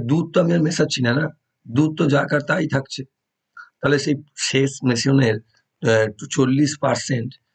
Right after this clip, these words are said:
সেটা হচ্ছে কুড়ি লিটার। তাহলে জল বলছে ষাট লিটার,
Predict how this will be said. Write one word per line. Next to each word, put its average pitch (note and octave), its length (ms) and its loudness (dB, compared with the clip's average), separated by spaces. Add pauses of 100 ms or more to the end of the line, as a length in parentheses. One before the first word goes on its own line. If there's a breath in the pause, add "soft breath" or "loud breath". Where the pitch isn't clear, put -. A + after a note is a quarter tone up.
(160)
সেটা C3+ 240 0
হচ্ছে C3 160 -2 (180)
কুড়ি C3+ 160 2
লিটার। C3+ 340 -2 (960)
তাহলে C3 180 2 (180)
জল C3+ 200 4 (100)
বলছে D3+ 200 -2
ষাট C3+ 340 -4
লিটার, C3+ 200 -10